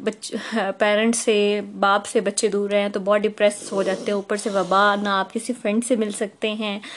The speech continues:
نہ کوئی فرینڈ آپ سے مل سکتی ہے۔ تو بہت زیادہ ڈپریسنگ ٹائم گزرا، لیکن اللہ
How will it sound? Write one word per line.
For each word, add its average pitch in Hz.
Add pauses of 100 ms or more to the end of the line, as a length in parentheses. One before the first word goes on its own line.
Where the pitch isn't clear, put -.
(280)
نہ 233 (120)
کوئی 247
فرینڈ 226
آپ 202
سے 233
مل 208
سکتی 214
ہے۔ 202 (480)
تو 220
بہت 220
زیادہ 302
ڈپریسنگ 269
ٹائم 233
گزرا، 220
لیکن 214
اللہ 202